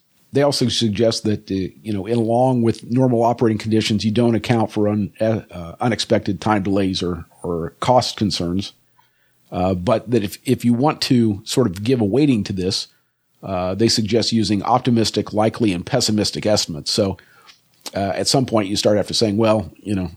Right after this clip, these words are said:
I think it'll be two weeks," uh, but an optimistic would be nine days, and a pessimistic would be four weeks. You know, whatever it is, at least you're putting some sort of range on that. And that doesn't mean that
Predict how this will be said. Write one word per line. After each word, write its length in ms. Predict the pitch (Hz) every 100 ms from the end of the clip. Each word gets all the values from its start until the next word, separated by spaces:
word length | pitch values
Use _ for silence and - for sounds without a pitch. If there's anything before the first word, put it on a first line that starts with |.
| - _ -
I 100 | 107
think 160 | 131
it'll 100 | 117
be 140 | 101 98
two 220 | - 139
weeks," 420 | 143 156 - - - - - _ _
uh, 380 | 95 104 107 104
but 460 | 98 87 107 - _ _ _ -
an 120 | 98
optimistic 680 | 101 135 117 120 - 107 104
would 120 | 92
be 140 | 92
nine 300 | 95 110 107
days, 540 | 107 110 110 107 - - -
and 800 | 95 92 90 92 92 95 92 90
a 60 | 90
pessimistic 640 | 120 104 113 104 - 92
would 140 | 104 90
be 320 | 95 87 85 _ _ - 113
four 160 | 107
weeks. 380 | 87 73 - -
You 80 | 92
know, 80 | 90
whatever 300 | 110 104 95
it 40 |
is, 160 | 90 87
at 80 | 87
least 220 | 131 -
you're 80 | -
putting 260 | 123 101
some 240 | - 131 117
sort 240 | 120 104
of 200 | 87 -
range 300 | 101 107 104
on 120 | 90 85
that. 100 | 90
And 120 | 127
that 120 | 135
doesn't 260 | 139 123 127
mean 140 | 123
that 220 | 113 104